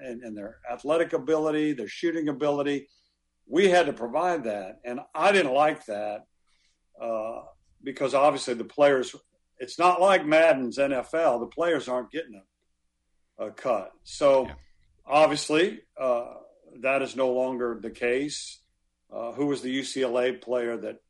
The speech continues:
Speaker 1: sort of broke? He was
Speaker 2: Ed,
Speaker 1: the Kurt
Speaker 2: Ed
Speaker 1: Flood
Speaker 2: O'Bannon.
Speaker 1: of college. Yeah.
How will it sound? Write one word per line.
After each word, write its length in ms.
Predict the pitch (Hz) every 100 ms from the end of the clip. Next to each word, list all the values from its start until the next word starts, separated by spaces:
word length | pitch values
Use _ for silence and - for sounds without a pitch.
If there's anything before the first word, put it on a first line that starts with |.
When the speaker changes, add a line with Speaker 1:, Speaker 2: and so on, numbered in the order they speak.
| _
Speaker 1:
sort 240 | - 113
of 80 | 101
broke? 340 | 120 117 117 _ - - -
He 80 |
was 80 | 135
Speaker 2:
Ed, 60 | 123
Speaker 1:
the 60 | -
Kurt 300 | - 143 -
Speaker 2:
Ed 140 | 113
Speaker 1:
Flood 140 | 117 110
Speaker 2:
O'Bannon. 300 | 107 117 123
Speaker 1:
of 100 | 123
college. 260 | 120 - - _ _ _ _ _ _ _ -
Yeah. 220 | 143